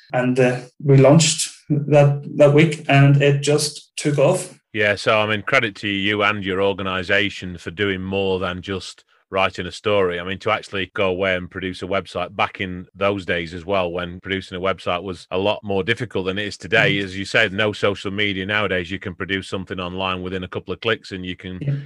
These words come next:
Speaker 2: you've got the likes of GoFundMe and various other different engines there and designed to support fundraising, but it was more of a substantial effort back then. What was the response like? You know, how quickly did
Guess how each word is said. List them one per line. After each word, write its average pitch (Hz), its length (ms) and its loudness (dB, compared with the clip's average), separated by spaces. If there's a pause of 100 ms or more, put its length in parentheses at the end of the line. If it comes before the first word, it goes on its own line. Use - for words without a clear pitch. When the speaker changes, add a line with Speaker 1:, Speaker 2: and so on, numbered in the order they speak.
(140)
Speaker 2:
you've 95 100 -8
got 95 140 -4
the 98 80 -8
likes 98 260 -4
of 95 80 -10
GoFundMe 101 640 -2
and 95 140 -4
various 98 400 2
other 98 140 -6
different 104 340 -6
engines 98 480 -4
there 98 400 2
and 98 100 -6
designed 104 500 0
to - 80 -16
support 117 440 0
fundraising, 92 640 -6
but 95 160 -6
it 95 40 -10
was 92 220 -12 (280)
more 104 160 2
of 92 100 0
a 95 60 -6
substantial 98 580 -4
effort 101 300 -4
back 95 220 -10
then. 92 280 -4 (300)
What 139 280 2
was 120 320 -6 (120)
the 110 100 -4
response 107 560 -4
like? 104 380 2
You 107 80 -8
know, 98 160 -2
how 107 180 0
quickly 104 460 -4
did 90 340 -4